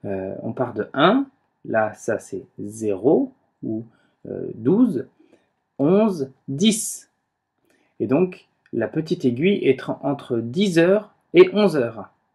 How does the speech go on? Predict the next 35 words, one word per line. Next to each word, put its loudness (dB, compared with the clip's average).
Donc, 2
il -4
est -4
dix 0
heures 4
passées, 4
mais 2
pas 4
encore 0
tout -20
à -2
fait -2
onze 2
heures. -4
Il -6
est -6
dix -2
heures. 0
Et -6
combien 4
de 2
minutes ? -4
On -2
part 2
ici -6
à -4
zéro -6
minute. 0
À -2
chaque 0
fois, 4
on -4
a -2
cinq -6
minutes -2